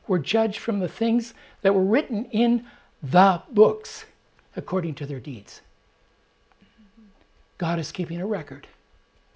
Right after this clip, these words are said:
For sure, we all are in one book or the other. And you can make a choice this morning which book your name is in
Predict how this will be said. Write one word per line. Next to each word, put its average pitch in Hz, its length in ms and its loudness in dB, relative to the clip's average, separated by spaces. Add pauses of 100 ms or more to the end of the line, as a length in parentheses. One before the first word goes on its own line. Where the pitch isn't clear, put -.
(360)
For - 200 -2
sure, 190 440 -2 (1000)
we 175 220 -2
all 190 480 -2 (480)
are 175 260 -2
in 156 240 -4
one 160 240 -4
book 165 420 -8 (140)
or 160 100 -4
the 156 220 -10
other. 110 400 -18 (1300)
And 160 160 -2
you 185 120 2
can 196 160 -4
make 185 220 -4
a - 60 -8
choice - 480 -6 (360)
this - 240 -6
morning 143 380 -6 (1500)
which 180 540 -6 (220)
book 165 300 -4 (300)
your 160 180 -4
name 139 400 -8
is - 200 -16
in 101 120 -14